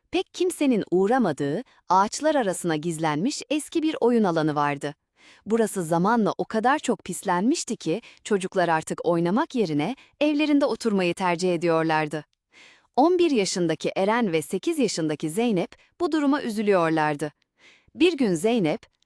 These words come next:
"Eren abi, burayı temizleyip yeniden güzelleştiremez miyiz?"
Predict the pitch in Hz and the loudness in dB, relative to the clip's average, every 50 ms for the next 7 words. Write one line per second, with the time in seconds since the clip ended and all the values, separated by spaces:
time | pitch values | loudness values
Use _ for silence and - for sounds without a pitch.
0 | _ _ - 330 370 370 403 381 339 254 190 165 151 185 240 269 - - _ - | _ _ 0 2 4 4 4 4 4 4 2 2 2 0 -2 -2 -4 -12 _ -6
1 | 226 294 339 339 302 240 - - 214 208 226 226 208 240 254 262 240 - - - | -2 0 2 2 2 0 0 0 0 0 0 0 0 0 0 0 0 -2 -2 2
2 | 196 254 330 349 359 320 254 202 175 185 180 214 208 208 220 220 214 - - 220 | 2 4 4 4 2 2 2 0 -2 0 0 2 2 2 2 0 0 -2 -2 0
3 | 262 330 403 403 370 294 254 240 220 196 175 160 - - | 0 2 2 0 0 0 2 2 2 2 0 -2 -4 -10